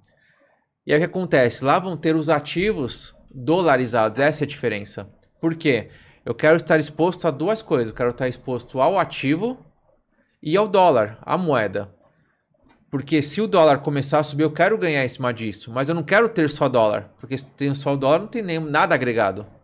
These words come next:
ali. Então o que eu faço? Eu posso comprar ações da Disney. Então comprando ações da Disney, eu vou ganhar na valorização da Disney, nos dividendos da Disney. E também se o dólar subir, eu também ganho o dólar.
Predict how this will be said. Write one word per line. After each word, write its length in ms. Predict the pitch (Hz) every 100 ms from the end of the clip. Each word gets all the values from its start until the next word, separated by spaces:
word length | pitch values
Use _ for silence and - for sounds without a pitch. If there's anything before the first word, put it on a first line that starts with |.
| _
ali. 320 | 117 107 101 - _ _ _
Então 140 | _ 151
o 40 |
que 80 | 151
eu 60 | 180
faço? 340 | 175 135 131
Eu 40 |
posso 260 | - 139 139
comprar 360 | 147 139 151 160
ações 440 | 160 - 156 160
da 120 | 196
Disney. 500 | 202 202 160 107 110 - _ _ _ _ _ _ -
Então 300 | 120 156 160
comprando 320 | 170 151 135
ações 300 | 131 135 127
da 120 | 120
Disney, 460 | 120 160 160 131 117
eu 100 | 110
vou 140 | 127
ganhar 220 | 123 127
na 240 | 120 131 202
valorização 680 | 202 170 156 135 127 135 123
da 140 | 117
Disney, 640 | 113 117 180 156 170 165 - _
nos 400 | 139 143 202 254
dividendos 480 | 190 175 143 139 135
da 140 | 131
Disney. 600 | 117 107 123 160 220 226 - _ _ _ -
E 120 | 196
também 400 | - 196 160 190
se 160 | -
o 60 | 190
dólar 520 | 131 147 196 226 180
subir, 400 | 143 156 123 139
eu 80 | 190
também 280 | 185 143 156
ganho 220 | 139 139
o 40 |
dólar. 380 | 151 143 110 107